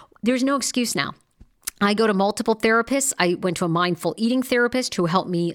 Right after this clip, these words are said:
lose sixty pounds naturally and keep it off, give up dieting, and most importantly, discover self-love for myself. And then, um, my husband and I go to couples therapy. It's how we stay strong together as a couple through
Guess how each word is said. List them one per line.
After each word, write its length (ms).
lose 220
sixty 380
pounds 420
naturally 540
and 100
keep 220
it 60
off, 340
give 140
up 160
dieting, 460
and 140
most 260
importantly, 420
discover 460
self-love 760
for 300
myself. 560
And 220
then, 480
um, 300
my 100
husband 300
and 100
I 100
go 140
to 60
couples 360
therapy. 360
It's 120
how 160
we 140
stay 220
strong 420
together 560
as 100
a 40
couple 340
through 400